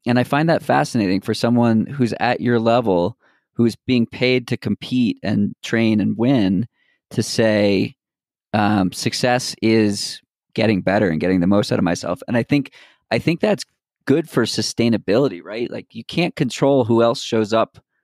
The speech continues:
on race day, and you can't control, um, you know, the weather, and you can't control, oh, maybe you have jet lag or whatnot, but you can control your effort, and you can control the, the things that you can control. And I love hearing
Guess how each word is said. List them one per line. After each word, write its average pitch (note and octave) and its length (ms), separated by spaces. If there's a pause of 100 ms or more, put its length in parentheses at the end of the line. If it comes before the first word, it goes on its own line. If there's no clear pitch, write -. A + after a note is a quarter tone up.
(300)
on G#2+ 180
race G#2+ 280
day, - 360
and G#2 160
you A#2 60
can't C#3+ 280
control, A#2 720 (540)
um, G2+ 760 (720)
you G#2+ 120
know, G#2+ 180
the A2 100
weather, A2 640
and G#2+ 180
you G#2+ 60
can't C3 280
control, A2+ 720
oh, B2 60
maybe A#2+ 220
you C3 60
have G#2 100
jet - 260
lag E2 320
or F2 280
whatnot, E2 540
but - 160
you A#2 60
can C#3 320
control A#2+ 400
your G2 180
effort, - 360
and G2 100
you F#2+ 80
can G#2+ 300
control G#2 640 (500)
the, G#2+ 220 (140)
the G2+ 140
things A#2 320
that - 120
you G2+ 80
can G2 300
control. C3+ 460
And G#2+ 100
I A2 60
love A#2 420
hearing A#2+ 600